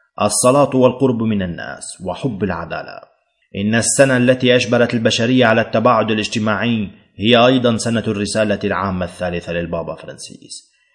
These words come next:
في الرابع من تشرين الأول أكتوبر صدرت الرسالة العامة فراتيلي توتي، والتي تأخذ عنوانها من تحذيرات القديس فرانسيس الأسيسي،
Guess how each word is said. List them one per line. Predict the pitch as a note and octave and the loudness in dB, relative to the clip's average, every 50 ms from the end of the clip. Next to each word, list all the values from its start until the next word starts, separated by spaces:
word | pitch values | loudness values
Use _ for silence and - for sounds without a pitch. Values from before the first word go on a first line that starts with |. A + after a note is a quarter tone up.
| _ _ _ | _ _ _
في | - | -8
الرابع | E2 D#2+ F2+ F#2+ G#2 G#2 G#2 F#2+ | -6 -4 -2 0 2 2 2 2
من | G2+ G#2+ G#2 | 0 -2 -2
تشرين | G#2 A2 G#2 - A#2 A#2 A2 G#2+ | -2 -2 -2 0 0 0 2 2
الأول | G#2+ G#2+ G#2 A2+ A2+ A2+ G#2+ G#2 | 2 2 0 0 0 0 0 0
أكتوبر | G#2 G#2 - - A#2 A2+ G#2 G#2+ G#2 F#2+ E2+ - - - _ _ _ _ | -2 -4 -2 -2 -2 0 0 0 -2 -2 -4 -8 -16 -20 _ _ _ _
صدرت | - - G2 F#2+ A2 A2 G#2+ G2 | -8 -8 -2 2 4 4 4 4
الرسالة | A2 G#2 A2 G#2 - - A2+ A#2 A#2 G#2+ - | 2 0 0 0 0 -2 -2 -2 -2 -2 0
العامة | A2+ G#2+ G2 G2 G#2+ A#2+ A#2+ A2+ G#2 | 0 0 0 0 0 0 0 0 -2
فراتيلي | - G#2+ G#2 G2+ - G#2 F#2 F2 F2 | -2 -4 -6 -4 -4 -6 -6 -6 -8
توتي، | E2+ - D#2+ D#2+ - _ - - - - _ _ _ _ _ _ _ _ | -10 -10 -16 -18 -18 _ -20 -20 -20 -20 _ _ _ _ _ _ _ _
والتي | - D#2+ E2+ F2+ F2 - G2+ | -8 -6 -4 -4 -6 -6 -6
تأخذ | - G2+ F#2+ - - A2 F#2+ F#2 | -6 -6 -8 -4 -6 -6 -4 -2
عنوانها | F#2 F#2+ G#2 G#2 A2+ A2 A2 G#2+ G2 G2+ G#2 | -2 -2 0 0 0 0 0 -2 -2 -2 -2
من | G#2 G#2 G2 | -2 -2 -2
تحذيرات | - G2+ - F2 F#2+ G2+ G2 G#2 A2 G#2+ - | -2 -4 -4 -4 -4 -2 0 0 0 0 -2
القديس | G#2 - - G#2+ G2 F#2+ A2+ G2+ - - - | -8 -6 -6 -8 -6 -4 -6 -6 -6 -8 -6
فرانسيس | - G#2 G2+ G2 G2 - A2 G2 F2 | -4 -4 -2 -4 -2 -4 -4 -4 -4
الأسيسي، | G2 F#2+ F#2 F#2+ - - - A#2 A2 G2 - G#2 G2 F#2 F2 | -4 -4 -4 -4 -4 -4 -4 -4 -4 -4 -6 -8 -8 -8 -10